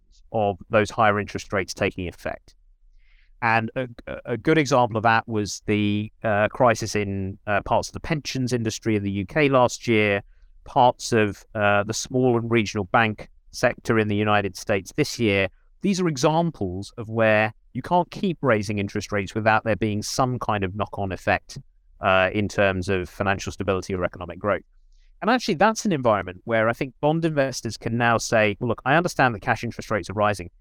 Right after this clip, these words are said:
but I'm still quite keen to have this protective quality that I get from owning gilts in the U K or, or, or treasury bonds,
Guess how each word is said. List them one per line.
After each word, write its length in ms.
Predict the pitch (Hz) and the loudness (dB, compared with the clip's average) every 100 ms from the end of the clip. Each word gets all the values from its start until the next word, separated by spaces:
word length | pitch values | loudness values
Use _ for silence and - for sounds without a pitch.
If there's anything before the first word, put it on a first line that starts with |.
| _ _ - | _ _ -2
but 100 | - | 0
I'm 80 | |
still 260 | 156 - 240 | 0 0 0
quite 300 | - 156 123 | 2 0 0
keen 320 | - 170 135 | -2 0 0
to 140 | 123 120 | -2 -4
have 240 | 151 151 | 0 -2
this 120 | 127 - | -2 -6
protective 640 | - - 127 123 104 - _ _ _ _ | -4 -4 -4 -4 -8 -10 _ _ _ _
quality 640 | - - 170 156 - 92 98 | -6 0 2 2 0 -4 -4
that 120 | - 120 | 0 2
I 80 | |
get 260 | 110 123 120 | 2 2 0
from 180 | - 113 | -6 0
owning 560 | 113 117 113 98 95 - _ _ _ | 2 2 0 -2 -4 -10 _ _ _
gilts 540 | - 113 104 - - - - | 0 2 0 -8 -12 -8 -2
in 200 | 107 104 | 0 0
the 100 | 104 | 0
U 160 | 98 | -2
K 480 | - 135 120 113 107 - | 0 4 4 4 0 -2
or, 320 | 107 101 98 | -2 -2 -2
or, 300 | 104 101 98 | -2 -2 -2
or 140 | 104 101 | -2 -2
treasury 380 | - 113 104 95 | 2 2 2 -2
bonds, 520 | 101 98 95 90 | 0 -2 -2 -8